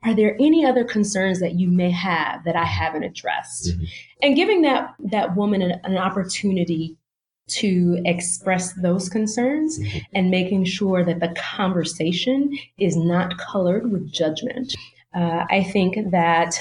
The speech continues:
Speaker 1: um, making sure that you explore any potential options that she, she may be,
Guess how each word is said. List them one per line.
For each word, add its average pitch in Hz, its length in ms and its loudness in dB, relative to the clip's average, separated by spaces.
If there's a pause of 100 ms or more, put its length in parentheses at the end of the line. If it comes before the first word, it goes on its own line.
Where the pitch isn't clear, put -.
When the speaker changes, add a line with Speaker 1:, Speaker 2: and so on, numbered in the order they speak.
(160)
Speaker 1:
um, 165 600 0
making 196 380 2
sure 180 580 2
that 175 340 2
you 180 460 2 (380)
explore 202 960 2
any 202 580 2 (160)
potential 185 880 0 (180)
options 220 800 0
that 202 240 0
she, 220 460 -2 (180)
she - 320 0
may 208 400 2 (160)
be, 196 480 0